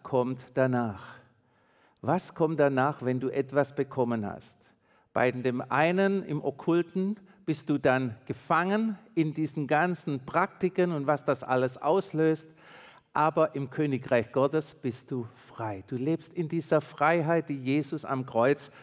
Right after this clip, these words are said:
für dich errungen hat. Ich möchte, möchte dir eine Frage stellen. Ist Gott dein Diener?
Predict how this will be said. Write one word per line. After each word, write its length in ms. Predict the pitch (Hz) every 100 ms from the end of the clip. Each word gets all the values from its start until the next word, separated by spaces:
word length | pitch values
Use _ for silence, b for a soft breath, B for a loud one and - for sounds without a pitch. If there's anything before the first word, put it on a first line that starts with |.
| B
für 120 | 135
dich 400 | 127 143 151 - b b b b
errungen 520 | 135 113 175 202 165
hat. 180 | 107 85 - - _ b b b b b b b b _ _ _ _
Ich 120 | - 285
möchte, 340 | 311 - 262 - - -
möchte 340 | 254 254 247
dir 160 | 208 233
eine 120 | 240
Frage 400 | - 214 285 285
stellen. 280 | - 156 165
Ist 200 | 190 -
Gott 200 | 214 196
dein 160 | 190
Diener? 380 | 175 202 240 311